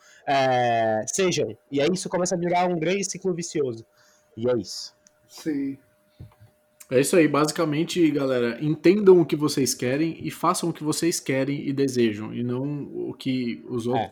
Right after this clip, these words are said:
Speaker 1: É.
Speaker 3: querem,
Speaker 1: Com,
Speaker 3: ou fazer
Speaker 1: com
Speaker 3: algo
Speaker 1: uma
Speaker 3: pra
Speaker 1: ressalva,
Speaker 3: aparecer.
Speaker 1: que é o adesivo do Paul Walker.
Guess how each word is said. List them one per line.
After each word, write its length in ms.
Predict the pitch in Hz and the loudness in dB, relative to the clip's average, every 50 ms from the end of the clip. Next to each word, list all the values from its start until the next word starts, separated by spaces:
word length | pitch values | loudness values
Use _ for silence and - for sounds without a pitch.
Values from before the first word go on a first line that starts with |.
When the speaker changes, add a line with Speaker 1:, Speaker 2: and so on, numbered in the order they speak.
| - - | -4 -2
Speaker 1:
É. 80 | 120 | 0
Speaker 3:
querem, 240 | 123 131 131 127 120 | 2 2 2 2 2
Speaker 1:
Com, 80 | 120 120 | 2 2
Speaker 3:
ou 300 | 127 - 214 196 - - | 2 2 0 -2 -2 -2
fazer 220 | 117 117 113 123 131 | -2 0 2 4 6
Speaker 1:
com 60 | 123 | 8
Speaker 3:
algo 200 | 123 131 127 127 | 8 8 6 4
Speaker 1:
uma 80 | - - | 2 4
Speaker 3:
pra 100 | - - | 4 4
Speaker 1:
ressalva, 340 | - - 123 123 - - 131 | 4 4 4 4 4 4 2
Speaker 3:
aparecer. 260 | 131 131 117 107 107 - _ _ _ _ _ _ _ _ _ - | 2 2 0 0 -2 -6 _ _ _ _ _ _ _ _ _ -8
Speaker 1:
que 120 | - 160 156 | -2 0 2
é 140 | 139 151 | 2 2
o 120 | 165 165 156 | 2 2 2
adesivo 460 | 151 165 165 156 139 160 156 151 156 | 2 2 0 0 -2 -2 -2 -2 -2
do 100 | 151 156 | -4 -4
Paul 220 | 151 - 165 160 151 | -4 -2 0 0 2
Walker. 420 | 123 113 113 147 - 98 92 - | 2 2 0 -2 -4 -8 -8 -8